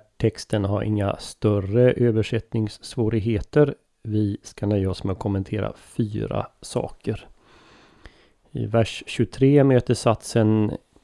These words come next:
eh, "Leelithen he hora, hinna doxaste, ho hyos to anthropo."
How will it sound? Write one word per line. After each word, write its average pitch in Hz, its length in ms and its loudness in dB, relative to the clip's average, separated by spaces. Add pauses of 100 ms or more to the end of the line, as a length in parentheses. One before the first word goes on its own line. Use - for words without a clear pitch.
(180)
eh, 107 260 0
"Leelithen 107 800 2
he 117 180 2
hora, 107 520 2 (120)
hinna 104 380 2
doxaste, 110 880 0
ho 113 200 2
hyos 101 480 0
to 95 280 -4
anthropo." 101 840 -6